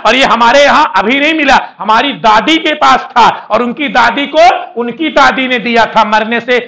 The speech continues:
just पहले, है ना भैया? तो ये हमारा है, ये हमारा है, ये आपका नहीं है।"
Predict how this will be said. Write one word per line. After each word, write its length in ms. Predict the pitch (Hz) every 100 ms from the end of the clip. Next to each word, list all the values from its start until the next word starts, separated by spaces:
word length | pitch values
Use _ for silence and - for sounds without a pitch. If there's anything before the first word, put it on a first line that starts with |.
| -
just 320 | 175 277 - 233
पहले, 340 | 196 165 143 104 - - - - - - - -
है 180 | - 226
ना 140 | 208 277
भैया? 220 | 269 165 - - - - 277
तो 140 | 277
ये 320 | 226 262 320
हमारा 800 | 302 220 226 214 269 302 - - 208
है, 260 | 285 277 170 - _ _ _ _ _ -
ये 260 | 170 269 330 403 -
हमारा 460 | 202 226 233 277 277 214
है, 400 | 285 320 339 - 277
ये 100 | 220
आपका 340 | 214 220 233
नहीं 300 | 208 185 190
है।" 140 | 127